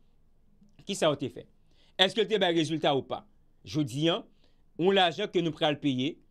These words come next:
pitit nou pral peye, e pitit pitit nou pral peye. Aprè, menm s-, dis, kenz, ven, vennsenk ane k ap vini la. Jodi a m vle ke n konprann lajan pete w karibe sa a. S on lajan peyi Venezwela te ba nou, pouke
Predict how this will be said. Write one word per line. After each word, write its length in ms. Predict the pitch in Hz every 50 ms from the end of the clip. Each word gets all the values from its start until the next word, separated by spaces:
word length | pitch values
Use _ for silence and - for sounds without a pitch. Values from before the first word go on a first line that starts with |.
| _ _ _ -
pitit 240 | 185 - - 208 190
nou 100 | 175 151
pral 220 | - 165 151 147 147
peye, 380 | 147 139 127 120 123 135 165 - - _ _ _ _ _ -
e 100 | 185 190
pitit 480 | 185 - - - 190 175 - - 214 -
pitit 240 | - 208 165 185 165
nou 80 | 147
pral 220 | - - 147 139 127
peye. 220 | - 147 147 156 156 -
Aprè, 260 | 139 131 - - 143
menm 200 | 135 143 135 135 127
s-, 160 | - - - - -
dis, 300 | 127 107 117 165 170 -
kenz, 220 | - 175 151 113 95
ven, 160 | 101 156 151 139
vennsenk 280 | 143 135 - 165 - 143
ane 200 | 139 139 143 143
k 80 | - 127
ap 100 | 113 104
vini 160 | 110 101 90 -
la. 100 | - - _ _ _ _ _ _ _ _ _ _ _ _ _ - -
Jodi 240 | - 147 147 127
a 80 | 175 170
m 80 | 160 180
vle 80 | 190
ke 80 | 185 214 202
n 60 | 196
konprann 440 | 196 - - - 180 185 208 226 226 _ _ _ _ _ _ _ _ _ -
lajan 380 | 127 151 165 165 147 208 220 -
pete 160 | 233 226 220
w 80 | 196
karibe 360 | - 190 175 170 170 156 160 147
sa 160 | - - 165 165 175
a. 120 | 190 202 - _ _ _ _ _ _ - -
S 60 | 156
on 60 | 160
lajan 260 | 170 175 180 226 220 226
peyi 200 | 220 208 208 185
Venezwela 360 | 190 196 202 175 185 185 175 170
te 120 | 165 156
ba 140 | 156 147 143
nou, 160 | 151 170 185 - _ _ _ _ _ _ -
pouke 220 | 180 175 196 196